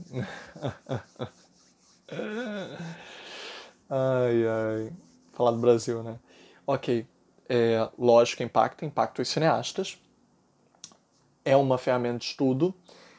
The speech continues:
e ele próprio escrevia sobre isso, mas infelizmente o nosso governo não anda dando essa atenção, né? Eu acho que vocês não precisam de muito mais pra explicar isso. Vocês já estão acostumados, inclusive quem já faz trabalho comigo, quem pede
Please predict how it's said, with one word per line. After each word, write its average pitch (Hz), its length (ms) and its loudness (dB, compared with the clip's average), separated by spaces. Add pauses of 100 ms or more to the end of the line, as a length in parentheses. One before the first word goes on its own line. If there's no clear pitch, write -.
(320)
e 127 240 8
ele 117 120 6
próprio - 260 2
escrevia 123 560 2
sobre 135 320 0
isso, 131 480 0
mas 143 260 -2
infelizmente 147 540 -4
o 160 40 -8
nosso 135 200 -6
governo 151 460 2
não 175 120 0
anda 147 220 4
dando 135 240 4
essa - 160 0
atenção, - 500 -4
né? 123 160 2
Eu 139 120 2
acho 285 160 -6
que 294 100 -6
vocês - 180 -4
não 247 80 -8
precisam 175 340 -2
de 180 100 -2
muito 160 440 4
mais 131 280 2
pra 143 240 4
explicar 139 480 0
isso. 147 240 4 (260)
Vocês 151 160 0
já 156 80 8
estão 151 200 2
acostumados, 143 500 2
inclusive 143 320 0
quem 160 160 -2
já 143 100 4
faz 135 260 2
trabalho 135 360 6
comigo, 123 340 -4
quem 131 140 -12
pede - 420 4